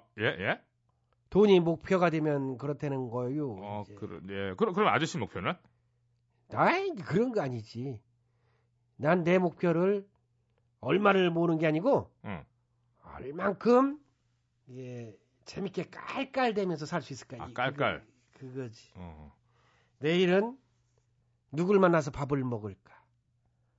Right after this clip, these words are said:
Speaker 2: 모레는 누굴 만나서 사랑에 빠질까?
Speaker 1: 아, 잠깐만, 잠깐만. 웬 사랑?
Speaker 2: 글피엔 어디서 이제 짱박혀 있을까? 한 달 후에는 어느 산천을 떠돌고 있을까?
Speaker 1: 아, 진짜 너무 떠돈다.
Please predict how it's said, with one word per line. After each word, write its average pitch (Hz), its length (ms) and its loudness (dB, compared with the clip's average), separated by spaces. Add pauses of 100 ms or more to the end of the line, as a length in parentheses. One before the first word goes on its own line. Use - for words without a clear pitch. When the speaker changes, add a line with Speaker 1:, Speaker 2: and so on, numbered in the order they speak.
(320)
Speaker 2:
모레는 175 1080 2
누굴 233 140 0
만나서 208 260 4
사랑에 226 420 2
빠질까? 123 220 -4
Speaker 1:
아, - 20 -2
잠깐만, 123 440 0
잠깐만. 113 460 -6
웬 135 140 2
사랑? 175 340 2 (920)
Speaker 2:
글피엔 180 840 0
어디서 185 640 0
이제 170 160 2 (120)
짱박혀 175 380 -2
있을까? 175 420 4 (880)
한 170 200 4
달 131 180 6
후에는 180 680 0
어느 208 260 8
산천을 196 480 -4
떠돌고 220 300 -8
있을까? 95 240 -16
Speaker 1:
아, 87 180 -16
진짜 - 160 -12
너무 110 240 -6
떠돈다. 131 480 -4